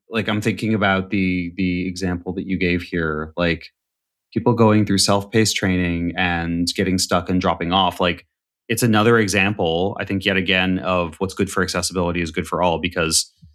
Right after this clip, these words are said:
if there is a particularly tricky step of your training and you're monitoring drop off, well, like, accessibility can become one hypothesis for why people might be dropping off at a certain point, but, like,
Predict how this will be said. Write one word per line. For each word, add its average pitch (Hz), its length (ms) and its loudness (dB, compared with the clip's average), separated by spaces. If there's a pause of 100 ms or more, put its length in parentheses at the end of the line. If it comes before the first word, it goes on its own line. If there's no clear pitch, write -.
(300)
if 123 480 0
there 104 360 4
is 104 200 2
a 98 60 -2
particularly 98 640 -2
tricky 90 320 -10
step 85 480 0 (460)
of 95 500 2 (100)
your 98 100 0
training 87 560 0
and 95 120 0
you're 90 100 0
monitoring 90 540 2
drop 85 300 0
off, 85 400 0 (380)
well, 104 440 2 (400)
like, 117 300 0 (920)
accessibility 131 680 4
can 120 180 4
become 117 380 6
one 101 300 4
hypothesis 98 1000 0 (320)
for 113 140 6
why 98 200 4
people 101 280 0
might 95 200 2
be 107 80 2
dropping 95 320 2
off 90 180 2
at - 60 -2
a 95 60 0
certain 92 280 -2
point, 98 400 2
but, 95 120 -4
like, 95 280 -2